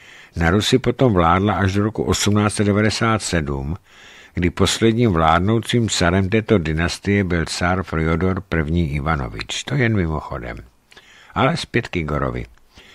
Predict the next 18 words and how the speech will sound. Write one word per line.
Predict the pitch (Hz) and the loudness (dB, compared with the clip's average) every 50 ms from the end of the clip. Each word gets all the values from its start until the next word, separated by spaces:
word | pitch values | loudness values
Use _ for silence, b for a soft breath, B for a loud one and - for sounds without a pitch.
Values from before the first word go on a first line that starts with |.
| B B B B B B B | B B B B B B B
I | 147 147 - | -2 0 2
on, | - 160 151 127 98 87 80 76 60 60 | 4 4 4 6 6 4 2 0 -2 -4
jako | 71 87 101 92 - 104 | -4 -2 -2 0 2 2
jeho | 104 101 101 | 4 4 4
předchůdce | 95 - - 101 - - - 110 107 98 - - 92 | 2 2 0 0 -2 -2 -4 -4 -4 -4 -2 -4 -4
Oleg, | - - - 95 85 73 67 - - - _ B B B B B B B B B B | -4 -2 0 0 0 0 -2 -6 -10 -20 _ B B B B B B B B B B
dvakrát | - 82 87 - - 95 87 80 | 0 0 2 2 4 4 4 4
zaútočil | 71 82 71 - 87 80 - 92 85 - - 98 90 | 4 2 0 0 -2 -2 -2 -2 -2 0 0 -2 0
proti | 82 87 85 73 82 | 0 -2 -2 -2 -4
Konstantinopoli. | - - 87 80 - - - 87 78 - - 73 67 62 - - 73 64 57 55 - _ b b b b b b b b b b b b b - | -4 -2 -2 -2 -2 0 0 0 0 0 -2 -2 -2 -4 -6 -6 -8 -6 -8 -8 -12 _ b b b b b b b b b b b b b 2
První | 104 110 123 135 135 117 90 85 87 92 98 | 4 4 4 4 4 2 4 4 2 2 0
byl | 95 92 101 92 | 0 0 0 0
spíše, | - - - 98 92 87 - - 107 | -2 -4 -4 -2 -2 0 0 0 0
dnes | 92 87 82 78 | 2 0 0 -2
bychom | 87 92 - - 92 80 | -2 -4 -4 -2 -2 -2
řekli, | 78 80 - 98 98 | -2 -2 0 0 0
průzkum | - - 85 87 85 - - - 98 85 | 0 2 0 0 0 -2 -2 0 0 0
bojem, | 71 82 85 80 76 67 62 57 55 55 | 2 2 2 2 2 0 -2 -4 -8 -12